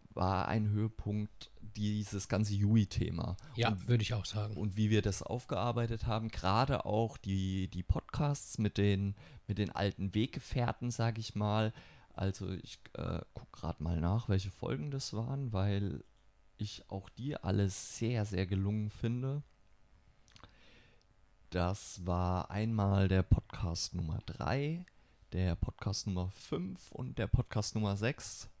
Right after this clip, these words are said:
Speaker 1: Das sind also, ja, Podcasts mit meinen alten We-, politischen Wegbegleiterinnen. Und, ähm, ja,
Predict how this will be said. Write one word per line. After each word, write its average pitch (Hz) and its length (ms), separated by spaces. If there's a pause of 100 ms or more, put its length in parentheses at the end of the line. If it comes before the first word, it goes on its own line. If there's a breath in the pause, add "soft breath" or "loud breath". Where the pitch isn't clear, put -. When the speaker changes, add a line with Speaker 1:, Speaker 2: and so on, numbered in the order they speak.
(140)
Speaker 1:
Das - 280
sind 90 280
also, 82 400 (400 soft breath)
ja, 82 160 (400 soft breath)
Podcasts - 420
mit - 180
meinen 90 260
alten 90 400
We-, 107 100 (240 loud breath)
politischen 123 720
Wegbegleiterinnen. 117 1400 (400 loud breath)
Und, 110 600 (100)
ähm, 104 480
ja, 98 380